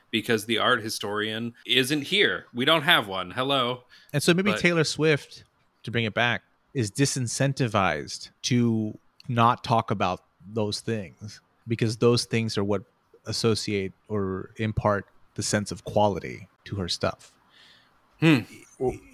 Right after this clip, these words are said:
Speaker 1: I,
Speaker 3: well,
Speaker 1: I, I get what you're trying to say. Yeah.
Speaker 3: that was a,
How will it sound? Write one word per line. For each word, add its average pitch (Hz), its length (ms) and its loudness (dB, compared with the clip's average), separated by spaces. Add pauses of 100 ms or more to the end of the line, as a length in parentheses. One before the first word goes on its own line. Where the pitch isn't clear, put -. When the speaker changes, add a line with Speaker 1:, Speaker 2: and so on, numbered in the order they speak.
(120)
Speaker 1:
I, 104 140 0
Speaker 3:
well, 131 380 4
Speaker 1:
I, 101 40 -4
I - 20 -4
get 113 240 0
what 123 100 -8
you're 110 120 -4
trying 107 260 -12
to 117 80 -6
say. 120 380 -4 (360)
Yeah. 120 240 -4 (120)
Speaker 3:
that 101 220 2
was 113 240 -4
a, 87 360 -4